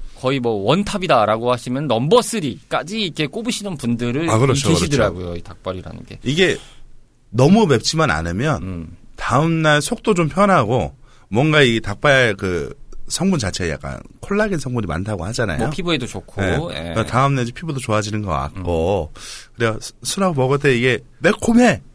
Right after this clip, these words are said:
Speaker 2: 아, 매콤해! 그 소주 한 잔 먹고.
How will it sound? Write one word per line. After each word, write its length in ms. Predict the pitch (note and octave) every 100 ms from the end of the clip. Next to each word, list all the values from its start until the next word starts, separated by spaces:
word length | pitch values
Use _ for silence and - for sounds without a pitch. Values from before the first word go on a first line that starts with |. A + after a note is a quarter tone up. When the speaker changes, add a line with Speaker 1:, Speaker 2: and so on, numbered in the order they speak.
| - _
Speaker 2:
아, 120 | -
매콤해! 500 | G#3 A#3 - C4+ B3+ D#3 - - - - -
그 120 | B3
소주 280 | A3 B3+ A#3
한 80 | A3
잔 140 | G#3 - - - - - - - - - -
먹고. 320 | C#3 C#3 A2+